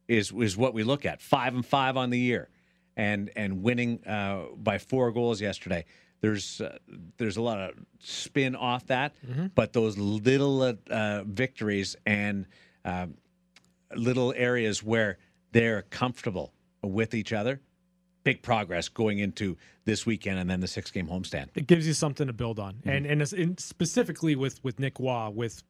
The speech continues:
Speaker 2: Marchessault and Smith, I, I look at that line, I look at some of the things that they were able to do last night in controlling shifts when they were on the ice. That's what you need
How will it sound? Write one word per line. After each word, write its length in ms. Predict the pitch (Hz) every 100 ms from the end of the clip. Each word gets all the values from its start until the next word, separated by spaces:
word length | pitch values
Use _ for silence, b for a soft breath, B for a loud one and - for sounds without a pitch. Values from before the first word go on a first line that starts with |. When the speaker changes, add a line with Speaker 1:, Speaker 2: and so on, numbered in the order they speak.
| 127
Speaker 2:
Marchessault 640 | 123 120 - 120 127 120
and 140 | 110
Smith, 320 | - 123 135 127
I, 200 | 123 123
I 20 |
look 240 | 123 135
at 80 | 127
that 240 | - 123 117
line, 320 | 127 123 117
I 40 |
look 220 | 113 127
at 80 | 131
some 140 | - 127
of 40 |
the 80 | 113
things 280 | - 131 120
that 100 | 110
they 120 | 143
were 140 | 127
able 200 | 131 123
to 80 | 120
do 180 | 123 120
last 300 | 120 120 -
night 240 | 123 113 B B B B -
in 100 | 139
controlling 760 | - 131 113 - 135 135 131
shifts 440 | 120 - 139 - 127
when 100 | 123
they 140 | 123
were 100 | 120
on 140 | 123 120
the 120 | 117
ice. 300 | 127 156 - b b b 127
That's 360 | 117 143 143
what 160 | 175 170
you 140 | 165
need 380 | 151 135 160 185